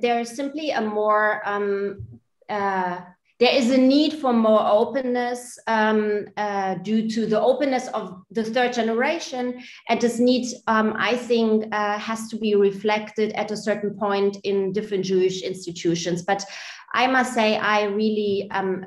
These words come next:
I'm happy and, and joyful about this very pluralistic and open Jewish life we have in, for example, Berlin right now.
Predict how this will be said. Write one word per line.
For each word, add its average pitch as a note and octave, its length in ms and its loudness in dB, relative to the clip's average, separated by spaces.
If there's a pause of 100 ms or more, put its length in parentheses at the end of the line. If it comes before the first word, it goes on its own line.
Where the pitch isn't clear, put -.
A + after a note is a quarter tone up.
I'm G3 140 -6
happy G#3+ 520 0
and, F#3 420 -2
and F3 360 -6 (240)
joyful G#3+ 560 4
about F#3 400 2
this G3+ 200 -8
very G3 260 2
pluralistic G3 800 -2
and F#3 100 -4
open F#3 720 0 (200)
Jewish A3 380 4
life G3 320 0
we F#3 120 -6
have F#3 420 -4
in, F#3 480 -2 (140)
for G#3 120 0
example, F#3+ 480 -2
Berlin E3+ 420 2
right D#3 260 -6
now. - 300 -14